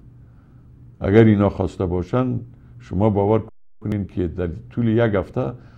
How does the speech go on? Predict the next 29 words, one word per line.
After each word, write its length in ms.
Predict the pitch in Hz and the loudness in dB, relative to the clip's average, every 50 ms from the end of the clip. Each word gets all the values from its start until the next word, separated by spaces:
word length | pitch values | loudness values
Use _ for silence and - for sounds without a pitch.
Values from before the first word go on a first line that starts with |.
| - - - - - | -20 -20 -16 -8 -4
اگر 240 | - 92 110 117 | -2 2 4 4
به 160 | 107 87 87 85 | 4 2 0 -2
کلی 560 | - - 104 107 120 139 131 117 98 - - - - - - - - - | -2 -2 0 2 2 4 4 2 2 0 -4 -14 -20 -20 -20 -16 -8 -4
تق 240 | - 90 - - | -4 -4 -4 -6
و 20 | 92 | -8
پق 340 | - - 113 110 - - - | -6 -6 -6 -6 -6 -6 -4
کم 240 | 104 95 95 92 | -2 -2 -2 -2
نشه، 280 | 98 92 - - 101 95 82 78 - | -4 -6 -6 -4 -4 -4 -4 -4 -6
از 140 | 92 80 85 | -6 -4 -4
بین 180 | 95 95 95 | -4 -2 0
نره 200 | 95 92 98 107 | 0 2 2 2
در 100 | 92 87 | 2 2
افغانستان، 560 | 87 82 - - 90 85 - - 113 110 104 101 - - - - - - - | 0 0 -2 -4 -6 -6 -4 -4 -2 -2 -2 -4 -8 -14 -20 -20 -20 -16 -8
یعنی 320 | - - 92 98 92 92 82 - - - - - - - - - | -6 -2 0 2 2 2 0 -2 -6 -18 -20 -20 -20 -20 -16 -8
امو 380 | - - 92 92 95 92 90 80 - - - - - - - - - 117 127 - - - - - | -6 -4 -2 0 0 0 0 -2 -4 -8 -18 -20 -20 -20 -20 -20 -18 -14 -12 -10 -10 -10 -6 -6
تق-، 300 | - - - - - - | -8 -6 -6 -6 -2 -2
هفتاد 400 | 101 95 - - 127 127 107 101 | -2 -2 2 4 4 4 6 4
هشتاد 400 | 92 90 - - 120 117 95 87 | 0 -2 -2 0 0 0 0 -2
درصد 420 | 87 85 - - 117 117 110 - | -6 -6 -4 -2 -2 -2 -2 -2
و 60 | 92 | -2
آهسته 320 | 92 85 82 80 - - 110 | -2 -2 -2 -4 -4 -4 -4
آهسته 420 | 104 92 82 - - 123 127 127 - - - - - - - - - - | -2 -4 -4 -4 -4 -4 -4 -4 -8 -12 -20 -20 -20 -20 -20 -20 -12 -10
افغانستان 600 | - 82 92 95 92 85 - - 113 110 107 98 | -8 -6 -6 -4 -6 -6 -4 -2 -2 0 0 -2
از 160 | 85 73 69 | -4 -4 -4
جنگ 320 | 95 95 95 92 85 82 | -6 -4 -4 -4 -2 -2
رهایی 420 | 85 76 82 85 92 95 92 - - - - | -4 -2 -2 -4 -2 -2 -4 -6 -8 -12 -10
می‌یابه. 520 | 87 87 85 90 92 85 76 67 65 - - - - - - - - - - - | -6 -4 -2 -2 0 0 -2 -4 -6 -8 -14 -16 -18 -20 -20 -20 -20 -20 -14 -8
مگر 120 | - 95 | -4 0
اینا 420 | 95 95 104 117 135 147 143 - | 2 2 4 4 4 2 2 0